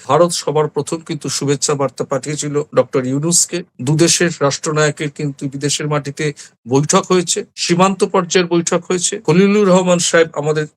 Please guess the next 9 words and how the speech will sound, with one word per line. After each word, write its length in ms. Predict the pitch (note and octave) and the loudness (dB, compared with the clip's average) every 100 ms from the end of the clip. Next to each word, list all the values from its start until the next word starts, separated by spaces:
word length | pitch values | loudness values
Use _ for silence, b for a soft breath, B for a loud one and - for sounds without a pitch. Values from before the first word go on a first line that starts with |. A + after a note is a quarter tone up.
| _ | _
দিল্লিতে 400 | D3 D3+ D#3+ D3+ | -4 -2 -4 -2
এসেছেন 460 | C#3+ G3 F#3 F#3+ G3+ _ | -2 -2 0 -2 -4 _
জাতীয় 300 | D3+ D3 D#3 | 2 2 -2
নিরাপত্তা 500 | D3 D3+ D3+ - D3+ | 0 0 -2 -4 -4
নিয়ে 160 | C#3+ | 0
আলোচনা 380 | C3 C#3+ C#3+ F3 | 0 0 -2 -2
করতে। 380 | F3+ F3 _ - _ B B _ | -4 -8 _ -16 _ B B _
তো 80 | G#3 | 0
স্বাভাবিকভাবেই 920 | - G3 A#3+ C#4 C4+ F3 D#3+ A#2+ A2+ | 4 4 4 2 -6 -4 -4 -4 -12